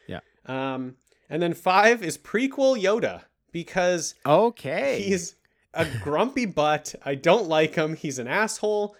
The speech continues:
Speaker 2: and he says the worst lines. I know Anakin, people hate Anakin's lines in, like, the second movie. Yoda's are worse. Yoda has worse lines than Anakin in this prequel. He just says these backwards things that, like,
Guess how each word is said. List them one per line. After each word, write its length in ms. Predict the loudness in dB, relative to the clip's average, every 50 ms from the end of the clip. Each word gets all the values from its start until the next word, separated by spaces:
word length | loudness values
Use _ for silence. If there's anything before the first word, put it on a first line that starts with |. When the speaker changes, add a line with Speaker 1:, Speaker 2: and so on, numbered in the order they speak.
| _ -8
Speaker 2:
and 160 | -6 -6 -6
he 400 | -6 -8 -10 -8 -8 -8 -10 _ _
says 560 | -14 -12 -6 -2 0 0 2 0 0 -4 -6
the 380 | -10 -12 -12 -6 -4 -2 -2 -2
worst 420 | 0 2 2 2 2 0 -4 -6
lines. 540 | -4 -2 -2 -2 -2 -4 -8 -10 -16 -18 -20 _ _ _ _ -10
I 120 | -6 -4 -2
know 260 | 0 0 0 0 -2
Anakin, 600 | -2 -4 -2 -2 -2 -2 -2 -2 -2 -2 -2 -2 -8 -16 _ -8
people 260 | -8 -4 -2 -2 -2
hate 280 | -2 -2 -4 -4 -4 -4
Anakin's 520 | -4 -4 -2 -2 -4 -4 -4 -4 -4 -4 -6
lines 380 | -6 -6 -4 -4 -6 -6 -8
in, 180 | -6 -6 -4 -2
like, 180 | -2 -2 -4
the 60 | -4 -6
second 360 | -4 -4 -6 -4 -4 -6 -4
movie. 400 | -2 -4 -4 -4 -4 -6 -6 -8 _ _ _ _ _ _ _
Yoda's 360 | 6 6 8 8 8 4 4 2
are 80 | 2
worse. 460 | 2 4 4 4 2 2 -2 -8 -8 _ _ -4
Yoda 360 | 2 6 6 6 6 4 2
has 300 | 2 2 0 0 0 0
worse 340 | 0 0 0 0 0 0 -4
lines 420 | -4 -2 -2 -2 -2 -2 -4 -4 -6
than 140 | -6 -4
Anakin 540 | -2 -2 -2 -4 -6 -6 -6 -6 -6 -6 -6 -8
in 180 | -8 -6 -4 -4
this 200 | -6 -6 -6 -8
prequel. 560 | -8 -6 -6 -6 -4 -4 -4 -2 -4 -4 -6 -10 _ _ _ _ _ _ _
He 180 | -8 -8 -6
just 340 | -4 -4 -4 -4 -6 -8 -6
says 340 | -4 -2 0 0 -2 -4 -8
these 260 | -12 -10 -10 -10 -8 -4
backwards 640 | -2 0 0 0 0 -2 0 -2 -2 -2 -2 -8
things 420 | -8 -4 -2 -2 0 -2 -4 -4 -2
that, 220 | -2 -2 -2 0 -2
like, 360 | -2 -2 -2 -2 -6 -14